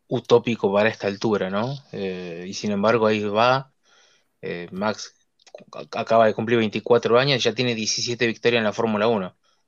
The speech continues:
Eh, una cosa que es increíble. Y de las cuales esas diecisiete, siete creo, ¿no? Que tiene este año solamente. Eh, tiene siete carreras que ya ganó, si, si mal no recuerdo.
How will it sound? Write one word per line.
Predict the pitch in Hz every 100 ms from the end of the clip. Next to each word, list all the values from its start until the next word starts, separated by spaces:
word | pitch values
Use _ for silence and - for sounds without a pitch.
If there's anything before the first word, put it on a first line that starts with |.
| _
Eh, | - 85
una | 82 92 101 110 101
cosa | 110 107 107 95
que | 95 101
es | - -
increíble. | 107 98 107 110 95
Y |
de | 95
las | 95
cuales | - 135 131
esas | 120
diecisiete, | 120 117 139 139 156 - - -
siete | - 160 190 - 127
creo, | 123 120
¿no? | 123 170
Que | 127
tiene | 110 117 107 101
este | 104 - 117
año | 117 104
solamente. | - 104 101 104 95 90 - _ _ _ _ -
Eh, | 92 92 90 87 87 -
tiene | -
siete | 95 107 104
carreras | 110 123 104
que | 101
ya | 104
ganó, | 98 98 101 98
si, | 98 92 98
si | -
mal | 98 101
no | 101
recuerdo. | 98 - 98 92 90